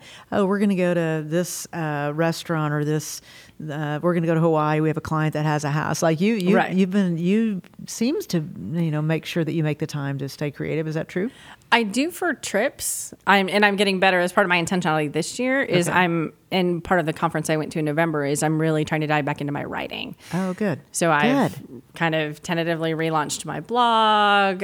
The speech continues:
Speaker 2: I'm considering a podcast. I'm working on a book right now. So
Speaker 1: Well,
Speaker 2: really
Speaker 1: so
Speaker 2: focusing on that. <laughs>
Speaker 1: s-, all right. So you're gonna do a podcast. What is it gonna be? T-, tell us anything you wanna tell. Listen.
Speaker 2: Oh,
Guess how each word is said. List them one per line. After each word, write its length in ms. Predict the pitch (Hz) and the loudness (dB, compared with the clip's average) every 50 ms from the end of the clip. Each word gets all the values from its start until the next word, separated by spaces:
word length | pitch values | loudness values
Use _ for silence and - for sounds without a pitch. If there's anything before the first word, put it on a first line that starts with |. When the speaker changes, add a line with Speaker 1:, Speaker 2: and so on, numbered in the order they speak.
| - - | -4 -2
Speaker 2:
I'm 440 | 160 156 156 151 151 147 151 156 151 | 0 0 0 0 0 -2 -4 -6 -6
considering 500 | - - 147 - - 151 147 147 147 - | -6 -8 -6 -6 -6 -8 -8 -8 -8 -10
a 60 | 151 | -8
podcast. 1080 | - - 214 208 202 - - - 196 175 170 165 160 160 156 160 165 160 - - - | -2 0 2 2 2 0 -2 0 2 4 4 4 4 4 2 2 0 0 -2 -2 -2
I'm 140 | - 160 156 | -2 -2 -2
working 380 | 151 151 147 - 156 143 139 139 | -2 -2 -4 -4 -6 -6 -6 -6
on 300 | 151 151 143 147 156 - | -8 -8 -10 -10 -12 -12
a 60 | - | -14
book 440 | 170 - - 190 202 196 196 - - | -14 -8 -4 -2 -2 -2 -4 -4 -4
right 200 | 180 185 180 - | -2 -2 -2 -2
now. 420 | - 170 170 165 160 165 160 156 156 | -4 -4 -2 -2 0 0 -2 -2 -2
So 580 | - - - 165 160 151 143 143 139 143 143 - - - - - | -2 0 2 2 2 2 2 0 0 -2 -4 -8 -14 -14 -4 0
Speaker 1:
Well, 160 | 233 254 240 | 2 2 4
Speaker 2:
really 240 | 185 185 185 185 190 | 4 4 4 4 4
Speaker 1:
so 160 | - 220 196 | 4 4 4
Speaker 2:
focusing 320 | 220 196 190 - 185 160 | 4 2 0 2 2 2
on 100 | 151 147 | 2 0
that. 240 | 151 - - - - | 0 -2 -4 -2 2
<laughs> 60 | - | 2
Speaker 1:
s-, 200 | 339 330 - - - | 2 2 2 0 2
all 100 | - 196 | 4 6
right. 220 | 196 196 214 208 | 6 6 4 2
So 100 | - - | 0 2
you're 160 | 190 180 180 180 | 2 2 4 4
gonna 140 | 180 175 | 2 2
do 100 | 170 170 | 4 2
a 40 | 170 | 2
podcast. 520 | 160 - 160 156 156 - - 160 180 175 - | 2 2 0 0 0 0 0 0 0 0 0
What 140 | 175 165 | 0 0
is 100 | 165 160 | 2 0
it 60 | 165 156 | -2 -2
gonna 160 | 160 160 156 | 0 -2 0
be? 320 | 143 151 147 143 170 190 | 0 0 0 0 0 -2
T-, 260 | 190 - 175 156 147 156 | -2 -4 -4 -4 -4 -4
tell 140 | - 180 170 | -2 -2 -2
us 100 | 151 - | -2 0
anything 300 | 170 170 165 165 160 160 | 0 0 2 2 0 0
you 140 | 156 151 | 0 0
wanna 160 | 151 151 147 143 | 0 -2 -2 -4
tell. 260 | - 143 - - 151 - - | -4 -6 -6 -8 -8 -8 -4
Listen. 300 | - 175 - - 151 127 | -4 -4 -2 -2 0 4
Speaker 2:
Oh, 220 | 220 240 226 165 | 4 4 4 4